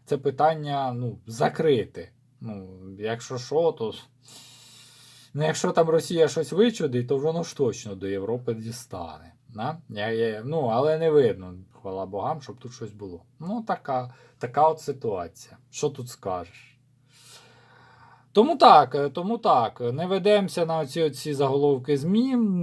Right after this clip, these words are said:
там, експертів, які будуть зрадоньку розганяти і так далі. Поки що нічого там такого страшного нема. Поки що Росія має туди живлення все-таки в результаті подати. Тобто станція сяк-так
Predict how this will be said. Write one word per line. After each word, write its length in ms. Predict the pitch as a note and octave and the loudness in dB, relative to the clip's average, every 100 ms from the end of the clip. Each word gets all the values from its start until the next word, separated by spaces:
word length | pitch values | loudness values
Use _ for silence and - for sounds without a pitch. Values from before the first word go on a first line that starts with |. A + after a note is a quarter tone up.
| D3+ | 0
там, 220 | C3 B2+ | 2 2
експертів, 760 | B2+ B2 - A#3+ B3+ B3 A3 G3 | 0 -2 6 6 6 2 -4 -4
які 220 | - F3+ | -6 -8
будуть 260 | E3 D#3+ | -10 -8
зрадоньку 640 | C3 C#3 D#3 D3 C3 B2+ B2 | -4 4 6 6 2 -6 -4
розганяти 680 | A#2 G#2+ A#2 A2+ A2+ - G2 | -4 -6 -6 -4 -4 -6 -10
і 40 | |
так 180 | - G#2 | -10 0
далі. 400 | D3+ A#3+ A3+ G#3 - _ - | 6 6 6 2 -8 _ 0
Поки 260 | G#3+ A3+ | 2 2
що 160 | - G3 | -2 -2
нічого 280 | D3+ E3+ F#3 | -4 -4 -2
там 160 | E3+ | -2
такого 360 | - - D#3+ E3 | -4 -2 -2 -2
страшного 680 | - A#2 G2 A#2 C3+ D3+ C#3 | -6 -12 -10 -6 -4 -4 -4
нема. 560 | C#3+ C3+ G#2+ F2 D#2+ _ _ | -4 -4 -4 -6 -10 _ _
Поки 500 | - D#3+ B2 - A2 | 4 6 6 2 -6
що 460 | G2+ - F3 B3 C4+ - _ _ _ _ _ | -6 0 8 8 6 -2 _ _ _ _ _
Росія 460 | A#2 B2+ B2 A3+ A3 | -4 -2 0 2 4
має 300 | D#3 F3+ E3+ | 4 2 0
туди 280 | C#3+ B2+ B2 | -2 0 2
живлення 400 | C#3+ F3+ D#3+ B2+ | 2 0 -4 -6
все-таки 440 | B2 D3+ D3 C3 | -4 -4 -4 -4
в 80 | A2 | -4
результаті 560 | G#2 G#2 G2 C#3 C3+ | -4 -6 -2 -2 -2
подати. 640 | B2+ A#2+ A2 F#2+ E2+ - - | -4 -4 -2 -4 -4 -10 -18
Тобто 260 | G2+ - | -18 -18
станція 520 | - C#3+ F#3+ F3 C3+ A#2+ | -6 2 2 2 -4 -2
сяк-так 920 | - D3 B2 - - E3 A3 A3 | 4 6 6 2 4 6 6 4